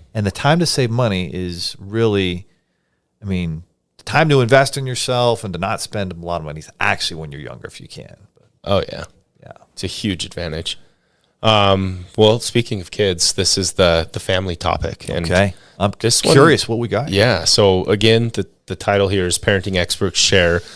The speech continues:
Speaker 2: the Number One Rule for Raising Successful Kids, and seventy-eight percent of Americans aren't doing this. And what they say is, if you want to raise successful children,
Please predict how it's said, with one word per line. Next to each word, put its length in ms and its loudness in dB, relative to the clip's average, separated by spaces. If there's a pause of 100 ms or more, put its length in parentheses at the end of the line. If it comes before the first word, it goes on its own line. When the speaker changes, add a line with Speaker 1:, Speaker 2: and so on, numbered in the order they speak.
(240)
Speaker 2:
the 80 2
Number 320 6
One 260 6
Rule 220 6
for 160 -2
Raising 320 4
Successful 500 0
Kids, 480 2 (300)
and 180 -2
seventy-eight 760 4
percent 340 2
of 80 -2
Americans 480 0
aren't 220 -2
doing 220 4
this. 280 4 (640)
And 400 2
what 200 0
they 120 4
say 240 4
is, 180 4
if 160 -4
you 120 0
want 400 2
to 160 4
raise 500 4
successful 720 0
children, 540 -2